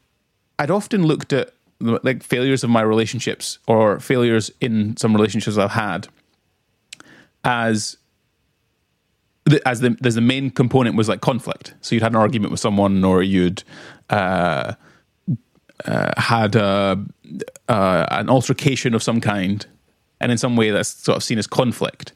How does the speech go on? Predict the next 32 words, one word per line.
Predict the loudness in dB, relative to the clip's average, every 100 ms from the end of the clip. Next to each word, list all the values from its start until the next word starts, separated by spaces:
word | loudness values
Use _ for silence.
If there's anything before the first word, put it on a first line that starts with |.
| _ _ _
And | -2
that | 0 0
was | -2
basically | 0 -2 -2 -2 2
why | 4 4
a | 4
relationship | 2 0 -4 -6 -6
would | -2
fail. | -4 -6 _ -4
That's | -2 2
what | 2
I |
thought | 0 -2
it |
was. | -4 -8 -12 _ _ _ _ _ _ _ _ _ _ _ _ _ _ _ _ _ _ _
But | -2 -2
actually, | -2 -6 -6 -6 -8 -2
what | 2 4
he | 2
said | 0 -2 0
was | 2 4 2 -2 -4
relationships | 2 2 2 -2 -2 -2
don't | 0 0 -2
fail | 0 0 0
because | -2 -4
of | -2
conflict. | -4 -2 -8 -10 -6 -2
They | -2
fail | 0 0 2 0 -2
because | -2 0 2
of | 0
neglect. | 2 2 0 -6 -20